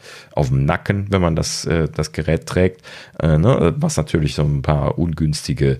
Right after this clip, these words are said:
Dinge äh, entsprechend produziert. Ähm, ja, dann natürlich der hohe Verkaufspreis, ähm, und, ähm, ja, der, ähm, Readiness des Ökosystems und der Anwendungen. Ne? Also die,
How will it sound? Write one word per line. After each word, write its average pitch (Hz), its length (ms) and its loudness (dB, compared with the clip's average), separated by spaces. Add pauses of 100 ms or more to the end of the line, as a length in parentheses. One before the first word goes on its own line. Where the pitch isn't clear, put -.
(540)
Dinge 76 340 2 (460)
äh, 67 400 2
entsprechend - 500 -4
produziert. 80 720 0 (320)
Ähm, 71 420 0 (340)
ja, 71 220 2
dann 80 440 0
natürlich 113 560 2
der 69 160 2
hohe 98 220 4
Verkaufspreis, - 1300 -2
ähm, 82 420 -2 (200)
und, 80 600 -2
ähm, 71 340 -2 (120)
ja, 64 220 0
der, 69 640 2
ähm, 65 340 -2 (100)
Readiness 65 840 -2
des - 220 -2
Ökosystems - 960 -2 (160)
und - 180 -4
der - 140 -2
Anwendungen. 123 760 -2
Ne? 101 140 2
Also 120 260 -2
die, 110 140 -8